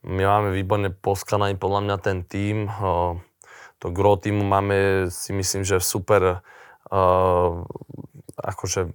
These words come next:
vekovo je to super nastavené a pevne verím, že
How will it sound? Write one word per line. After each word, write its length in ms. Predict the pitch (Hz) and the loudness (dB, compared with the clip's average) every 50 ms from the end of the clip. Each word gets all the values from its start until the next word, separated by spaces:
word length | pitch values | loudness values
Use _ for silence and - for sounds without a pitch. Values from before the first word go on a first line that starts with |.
| - _ _ - | -12 _ _ -6
vekovo 520 | 90 92 101 98 - - 104 95 98 98 | 0 0 0 2 2 2 2 4 6 6
je 100 | 98 95 92 | 6 4 2
to 140 | - 92 85 82 - - | 0 -2 -4 -4 -6 -8
super 340 | - - - 101 92 110 95 | -6 -6 -6 0 0 2 2
nastavené 840 | 92 87 92 - - - 104 101 98 101 113 120 127 139 131 - - - - - - _ _ _ - | 2 0 0 0 2 2 2 2 2 2 2 2 0 0 -4 -8 -18 -20 -20 -20 -20 _ _ _ -4
a 160 | - 98 95 90 92 92 92 92 92 92 90 90 92 98 - _ _ _ _ _ _ | 2 4 6 6 6 6 6 6 6 4 4 2 0 -6 -12 _ _ _ _ _ _
pevne 280 | - 92 95 95 95 95 | -4 -2 -2 0 -2 0
verím, 300 | 92 95 95 98 95 95 | 0 0 0 0 -2 -4
že 240 | 92 92 92 92 | -4 -2 0 0